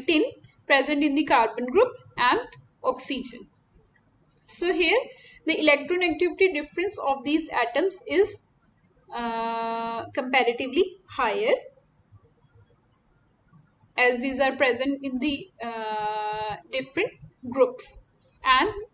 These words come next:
the next option is silicon dioxide. Again, silicon present in the carbon group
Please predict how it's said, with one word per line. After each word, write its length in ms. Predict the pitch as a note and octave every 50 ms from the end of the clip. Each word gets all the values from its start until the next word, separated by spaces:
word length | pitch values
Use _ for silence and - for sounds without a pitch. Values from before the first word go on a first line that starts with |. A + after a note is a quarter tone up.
| _ -
the 140 | A#3 B3+
next 260 | B3+ B3+ B3 - - -
option 300 | C#4 B3+ - - D4 C#4+
is 160 | D#4 D4+ -
silicon 420 | D#4 C4 B3 B3+ C#4 C#4+ C#4+ C#4
dioxide. 720 | C4 A3+ G#3 G#3+ G#3+ - - - B3 C4 F#4+ F#4 - - _ _ _ _ _ _ - _ _ - _ _ -
Again, 340 | C4+ B3+ C4+ D#4 D#4+ G4+ G4
silicon 500 | - - F4 D4 D4+ D4+ E4+ E4+ F4 E4
present 380 | E4 C#4+ C4 C4 C#4+ C#4+ C4+
in 100 | C#4+ C4+
the 100 | C4 C#4+
carbon 440 | - - C#4 B3 A#3 A#3 A#3 C#4 C#4+
group 340 | D4 D4 G4 B4+ B4 -